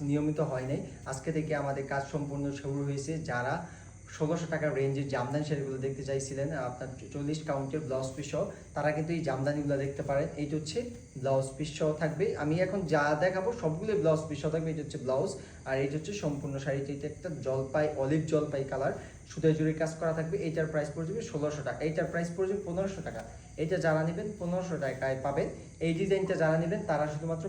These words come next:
পনেরোশো টাকায় পাবেন। আর এইটা হচ্ছে আপনার পছন্দের সবচেয়ে হিট একটা শাড়ি। এটা হচ্ছে ব্লাউজ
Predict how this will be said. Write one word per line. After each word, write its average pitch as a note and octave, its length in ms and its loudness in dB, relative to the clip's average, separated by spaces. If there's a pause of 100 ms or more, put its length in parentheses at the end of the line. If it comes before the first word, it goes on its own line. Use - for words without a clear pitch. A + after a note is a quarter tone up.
পনেরোশো E3+ 360 -4
টাকায় A#2+ 280 -2
পাবেন। A#2 200 -2 (1400)
আর C3 100 -4 (120)
এইটা G3 380 4
হচ্ছে E3+ 340 2
আপনার D3 420 2
পছন্দের D3+ 340 0
সবচেয়ে D#3 480 -4 (120)
হিট C#3 220 0
একটা C#3+ 320 -2 (100)
শাড়ি। C3+ 240 -2 (300)
এটা C#3 160 -4
হচ্ছে C#3 160 -6
ব্লাউজ B2 280 0